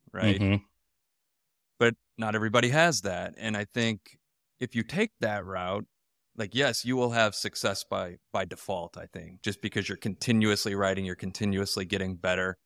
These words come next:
Speaker 1: But if you don't have the financial means to do that, I think, like I said before, talking to somebody who's ahead of you,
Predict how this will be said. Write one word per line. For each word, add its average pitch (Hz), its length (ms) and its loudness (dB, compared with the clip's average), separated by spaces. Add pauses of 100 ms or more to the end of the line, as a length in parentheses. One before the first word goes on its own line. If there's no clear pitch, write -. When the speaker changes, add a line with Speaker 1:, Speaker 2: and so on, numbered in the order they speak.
(760)
Speaker 1:
But 117 100 2
if 110 80 -2
you 117 80 0
don't 120 340 4
have 110 300 4
the 101 80 -6
financial 95 400 -6
means 92 280 -8
to - 80 -12
do 92 180 -6
that, 92 240 -6
I 104 100 -2
think, 101 380 -4 (760)
like 110 180 2
I 113 60 -2
said 110 200 4
before, 120 340 0
talking 107 440 0
to 107 80 -2
somebody 104 460 0
who's 101 640 -6
ahead 113 260 0
of 98 120 -2
you, 87 220 -12